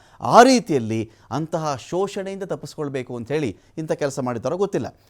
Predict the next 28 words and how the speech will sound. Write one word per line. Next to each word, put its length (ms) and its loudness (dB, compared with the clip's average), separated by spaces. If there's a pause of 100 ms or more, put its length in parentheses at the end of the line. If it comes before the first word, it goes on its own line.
(140)
ದಿಢೀರ್ 360 8
ಅಂತ 200 2
ಕ್ಯಾಬಿನೆಟ್ 440 -4
ಇವತ್ತು 200 -8
ಸೇರ್ತಾರೆ, 680 -4 (100)
ಸೇರಿದ 260 0
ಮೇಲೆ 480 2
ನಿರ್ಧಾರಕ್ಕೆ 460 -4
ಬಂದಿದ್ದಾರೆ. 460 -6 (800)
ಅಕಸ್ಮಾತ್ 520 2
ವಾಲ್ಮೀಕಿ 380 -2
ಕೇಸ್ 240 -4 (400)
ಸಿ 80 0
ಬಿ 100 2
ಐಗೆ 180 0
ರೆಫರ್ 320 -2
ಆದ್ರೆ 680 0 (120)
ಸರ್ಕಾರಕ್ಕೆ 560 -2
ತೊಂದರೆ 300 -6
ಆಗತ್ತೆ. 720 -2
ಇದು 160 -10
ಬರೀ 220 -4
ಈಗ 260 -2 (540)
ಬುಡಾ 180 0
ಕೇಸ್ 320 -4
ಮಾತ್ರ 280 -4
ಅಲ್ಲ, 220 -4 (560)
ಅಕಸ್ಮಾತ್ 600 -4